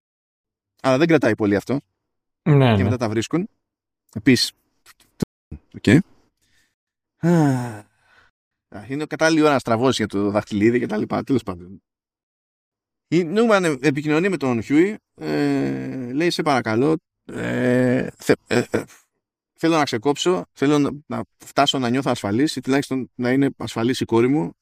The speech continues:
Speaker 1: Ε, μα πώς να σε εμπιστευτούμε» και τα λοιπά. Οκ, λέει, «Κοίτα, θα σου πω που είναι η κόρη μου, πήγαινε τουλάχιστον να προστατεύεις την κόρη μου και για μένα βλέπουμε. Αν αυτό δεν δείχνει ότι σε εμπιστεύομαι,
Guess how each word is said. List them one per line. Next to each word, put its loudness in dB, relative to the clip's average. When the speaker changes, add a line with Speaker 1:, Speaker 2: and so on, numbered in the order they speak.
Speaker 1:
Ε, -10
μα -2
πώς 2
να 2
σε 2
εμπιστευτούμε» 2
και -8
τα 0
λοιπά. 2
Οκ, -8
λέει, 0
«Κοίτα, -2
θα -6
σου -6
πω 0
που 0
είναι 0
η -2
κόρη 2
μου, -4
πήγαινε -2
τουλάχιστον 0
να -4
προστατεύεις -4
την -8
κόρη 4
μου -6
και -6
για 0
μένα -2
βλέπουμε. 0
Αν -4
αυτό -2
δεν 0
δείχνει 0
ότι -2
σε -2
εμπιστεύομαι, 0